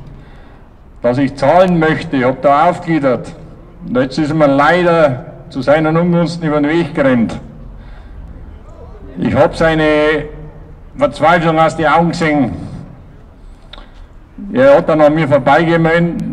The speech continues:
dann hab ich gesagt, äh, haben Sie nicht dazu gekommen, dass wir E-Mail beantworten? Oh, ach, nein, nein, äh, hab ich gesagt, soll ich das nochmal schicken? Ja, machen Sie das bitte. Das war das einzige Gespräch. Ich wollte den Mann nicht in Nöten bringen, weil ich weiß, dass er Order hat, von oben nichts rauszugeben.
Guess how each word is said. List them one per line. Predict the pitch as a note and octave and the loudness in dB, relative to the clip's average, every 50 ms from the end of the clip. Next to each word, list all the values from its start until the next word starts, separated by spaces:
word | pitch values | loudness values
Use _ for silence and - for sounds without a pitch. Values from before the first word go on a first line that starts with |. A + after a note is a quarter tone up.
| D3 C#3+ | 0 2
dann | C#3 | 4
hab | C#3+ C#3+ C#3 | 4 4 2
ich | C#3 | 2
gesagt, | C3+ D3+ D3+ D3+ D3 - D#3 | 2 2 2 2 2 0 2
äh, | D3+ C#3+ C#3+ C#3+ C#3+ - | 4 6 6 6 4 2
haben | - C3 D3+ E3 C#3+ | 0 0 0 0 0
Sie | D#3 | 0
nicht | D#3+ E3+ F3+ E3+ | 0 0 0 0
dazu | F3 D#3+ C3+ - D3+ | 0 -2 -2 -2 -2
gekommen, | C#3+ C3 D3+ D3 C#3+ C3 | -2 0 0 2 2 4
dass | - C#3 - - - | 4 2 2 2 0
wir | C3 | 0
E-Mail | C#3 D#3 D#3 D3+ D3 D3 C3+ | 0 0 -2 -2 -2 -2 0
beantworten? | C3 C3+ C3+ C3+ C#3 C3+ C3+ B2+ B2 - A2 G#2 F2+ - - - - - - - - - - - - | 0 0 2 2 2 0 0 0 -2 -4 -6 -8 -8 -10 -14 -18 -20 -20 -20 -20 -20 -20 -20 -12 -4
Oh, | - - - - - | -2 -2 -2 -2 -2
ach, | - D3+ D3 C#3+ - E3+ | 0 0 0 0 0 0
nein, | C#3+ C#3+ D#3 E3 D#3+ D3+ - - - | 2 2 2 2 2 -2 -4 -6 -2
nein, | - C3 C#3+ D3+ D#3 - | 0 0 0 0 0 0
äh, | D3+ | 2
hab | D3 D3 C#3+ - C3+ | 2 2 2 2 0
ich | C3+ | 0
gesagt, | C#3 C3+ C#3+ C3+ C#3 - | 0 0 0 0 0 0
soll | F3+ F#3 | 0 0
ich | F3+ | 0
das | E3 | 0
nochmal | D3+ F#3 F#3+ F#3 F3 D3+ | 0 2 2 2 2 2
schicken? | C3 D#3 D#3+ - - A2 | 2 -2 -4 -4 -4 0
Ja, | C#3 C#3+ D3+ D#3+ | 2 2 4 4
machen | D#3 D3+ D3+ C#3+ D3+ C#3 | 4 4 2 2 2 0
Sie | B2+ - B2+ | -2 -2 -2
das | A2+ A2 - | -4 -4 -4
bitte. | B2 A#2+ - - F#2 E2+ - - - - - - - - | -6 -6 -4 -4 -6 -6 -8 -10 -14 -18 -20 -20 -16 -14
Das | A#2+ A2+ A2+ | -12 -6 -2
war | C3 | -2
das | C3 B2+ C#3+ | 0 2 2
einzige | C#3 C#3+ D3+ C#3 - C#3 C3+ | 2 2 2 0 -2 -2 -2
Gespräch. | A2+ A2+ B2 C3 C#3 D3 C3+ | -2 -2 0 0 2 2 2
Ich | B2+ | 0
wollte | C3+ E3 E3 - | 0 0 0 0
den | D3 C3+ | -2 0
Mann | C3+ C#3+ D#3 E3 | 2 2 2 2
nicht | E3 D#3+ D3+ D3+ - - - - - - - - - - - - | 2 0 0 -2 -4 -8 -14 -16 -16 -18 -18 -18 -20 -18 -10 -4
in | C#3 C#3 C#3 | -2 0 0
Nöten | C#3 D#3 F3 F#3 F3+ - C#3+ | 2 2 0 0 -2 -4 -4
bringen, | - F3 F3 D#3+ D#3 D3 | -2 -2 0 0 2 4
weil | D3 D3+ D3 | 4 4 4
ich | C3 C3 | 2 2
weiß, | C#3 D#3 F3+ E3+ E3+ | 2 2 2 2 0
dass | E3+ D3 D3+ | -2 0 0
er | D3 C#3+ | 0 0
Order | D#3 F3 - E3 C3+ | 2 0 2 2 2
hat, | C#3 D3+ D3 - | 2 2 2 0
von | - D3 C#3+ | -4 -4 -2
oben | C#3+ D#3 E3+ E3+ D#3+ D#3 | -2 0 0 0 -2 -2
nichts | D#3 D#3 D#3 - - - | -4 -4 -6 -6 -4 -2
rauszugeben. | B2+ C#3 D#3+ E3+ E3+ - - - C3 - C#4+ C#3+ B2+ B2 A3 F2+ E2 | 0 2 2 2 0 -2 -4 -4 -2 0 0 0 2 2 0 0 -2